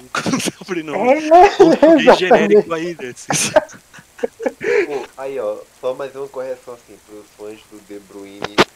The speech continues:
Speaker 3: pros fãs do De Bruyne que tiverem escutando isso, assim como eu fui legal os fãs do Lewandowski, se você quiser, você pode tirar o Di Maria pra botar o De Bruyne.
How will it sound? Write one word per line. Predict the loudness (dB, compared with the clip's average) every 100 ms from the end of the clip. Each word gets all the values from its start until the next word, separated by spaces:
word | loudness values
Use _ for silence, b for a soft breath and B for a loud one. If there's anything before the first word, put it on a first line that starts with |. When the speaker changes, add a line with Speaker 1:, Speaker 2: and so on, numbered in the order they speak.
| -20 -12
Speaker 3:
pros | -10 -8
fãs | -6 -8
do | -8
De | -10
Bruyne | -8 -10 -10
que | -14 -20
tiverem | -16 -8 -8
escutando | -8 -16 -20 -16 -14
isso, | -16 -14 -14
assim | -16 -18 _
como | -16 -12 -12
eu | -14
fui | -12
legal | -10 -6 -6
os | -8 -12
fãs | -18 -16
do | -14
Lewandowski, | -12 -10 -6 -8 -8 _ _ B B B _ -16
se |
você | -16 -14 -16
quiser, | -10 -8 -8
você | -10
pode | -12 -10
tirar | -6 -8
o |
Di | -8
Maria | -8 -8 -6 -8
pra | -8
botar | -8 -4 -6
o |
De | -6 -10
Bruyne. | -10 -12 -12 -14